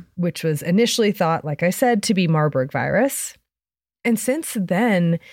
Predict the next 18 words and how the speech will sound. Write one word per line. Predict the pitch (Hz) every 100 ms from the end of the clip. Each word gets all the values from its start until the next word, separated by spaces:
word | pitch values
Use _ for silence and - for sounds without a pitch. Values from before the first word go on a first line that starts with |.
| - - - _ _ _ 190
Marburg | 175 208 - 370 339 240
has | 208 247 233 185
mostly | 190 185 233 311
been | 254 247 220
overshadowed | 196 185 196 170 156 165 143
by | 143 135 143
Ebola | 160 196 285 180
virus, | 76 67 208 202 - - _ _ _
partially | - 294 359 - 330
because | 247 233 220 208 190
by | - 202
the | 220
mid | 214 277 233
nineties, | 170 269 220 143 147 - -
Ebola | 208 202 226 311
virus | 220 185 175 170
had | - 175
caused | - - 180 175 165 -